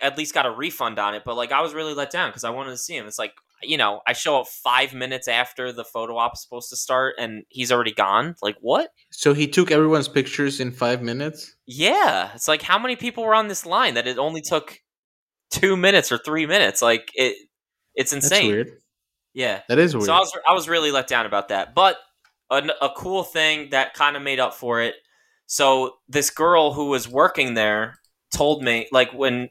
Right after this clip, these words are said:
Speaker 1: when she told me to get a refund for the, the D Bradley Baker thing, she's like,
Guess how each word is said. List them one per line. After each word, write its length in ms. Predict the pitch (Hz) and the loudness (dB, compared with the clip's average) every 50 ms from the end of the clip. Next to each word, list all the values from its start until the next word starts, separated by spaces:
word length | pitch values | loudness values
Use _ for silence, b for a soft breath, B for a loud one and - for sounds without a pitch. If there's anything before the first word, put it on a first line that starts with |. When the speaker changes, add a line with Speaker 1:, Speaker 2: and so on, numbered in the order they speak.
| - | -2
Speaker 1:
when 140 | - 127 127 120 | -2 0 0 0
she 140 | - 139 | 0 -2
told 200 | 131 - 143 131 | 0 0 0 2
me 120 | 131 131 127 | 2 2 0
to 80 | 131 | 2
get 140 | 117 127 123 | 4 4 4
a 60 | 123 | 4
refund 480 | 113 120 131 123 - - 120 117 113 110 | 2 0 -2 -2 2 2 2 2 2 -2
for 140 | - - 117 | -6 -6 -2
the, 400 | 110 113 113 110 110 110 110 107 - | 4 4 6 6 6 4 2 0 -2
the 220 | 117 110 110 110 | -4 -4 -4 -4
D 120 | - 127 120 | -8 -8 -4
Bradley 260 | 110 120 120 117 117 | -2 -2 -2 -2 -2
Baker 300 | 117 131 143 147 - 123 | -4 -4 -6 -6 -6 -12
thing, 180 | - 107 104 107 | -12 -12 -12 -12
she's 240 | - - 120 117 | -12 -12 -10 -6
like, 200 | 123 117 110 - | -6 -6 -6 -8